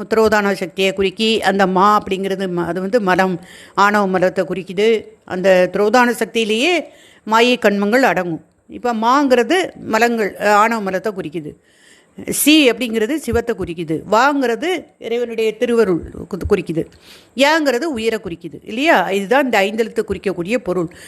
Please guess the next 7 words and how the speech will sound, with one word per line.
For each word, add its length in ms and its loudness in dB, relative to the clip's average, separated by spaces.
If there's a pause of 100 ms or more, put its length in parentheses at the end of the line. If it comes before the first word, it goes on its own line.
(200)
இதைத்தான் 500 4
இந்த 220 -4
நூல்கள் 420 -2
எல்லாமே 500 0
வந்து 280 -2
நமக்கு 300 -4 (100)
எடுத்துக்காட்டுது, 720 2